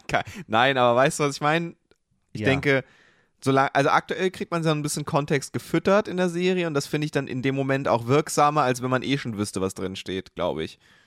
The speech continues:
Speaker 2: Verstehe. Trotzdem kam's gleichzeitig raus. Die Leute konnten's also lesen.
Speaker 1: Tja, die Leute damals, die waren blessed.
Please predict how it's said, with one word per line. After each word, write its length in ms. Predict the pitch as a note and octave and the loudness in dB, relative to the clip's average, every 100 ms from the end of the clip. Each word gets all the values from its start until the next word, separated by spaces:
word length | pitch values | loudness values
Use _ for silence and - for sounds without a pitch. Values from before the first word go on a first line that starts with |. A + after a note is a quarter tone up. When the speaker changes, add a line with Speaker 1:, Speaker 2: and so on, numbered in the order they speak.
| _ _ _ _ _ _ _ - | _ _ _ _ _ _ _ -18
Speaker 2:
Verstehe. 640 | G#2 - - F#2 E2+ F#2+ _ _ _ | -18 -16 -12 -12 -12 -16 _ _ _
Trotzdem 400 | - G2+ - A#2 | -10 -10 -8 -8
kam's 320 | G#2+ B2 A#2 - | -4 -4 -4 -4
gleichzeitig 640 | A2+ A2 - A2 G2 F#2+ | -6 -6 -8 -10 -10 -12
raus. 380 | G#2+ F2+ D#2+ - | -10 -10 -12 -16
Die 100 | F2 | -14
Leute 320 | E2+ E2 - | -12 -12 -12
konnten's 400 | - G2 G2 - | -10 -10 -10 -10
also 240 | G2+ G2 | -10 -10
lesen. 480 | G2+ F#2 F2 D#2+ D2 _ _ _ _ _ _ _ _ _ _ _ _ _ _ _ _ _ _ _ _ _ | -12 -12 -12 -16 -20 _ _ _ _ _ _ _ _ _ _ _ _ _ _ _ _ _ _ _ _ _
Speaker 1:
Tja, 320 | - E2+ D2+ D#2+ _ _ | -12 -10 -10 -12 _ _
die 60 | - | -6
Leute 260 | F2 F#2 F#2 | -2 -2 0
damals, 460 | F2+ G#2+ A#2+ B2 | 0 2 0 -2
die 160 | - F#2+ | -6 -4
waren 460 | F#2+ G2 G2+ A2 G#2+ _ | -2 -2 -8 -10 -14 _
blessed. 500 | G#2+ F2+ F2+ - - | -2 0 -2 -6 -14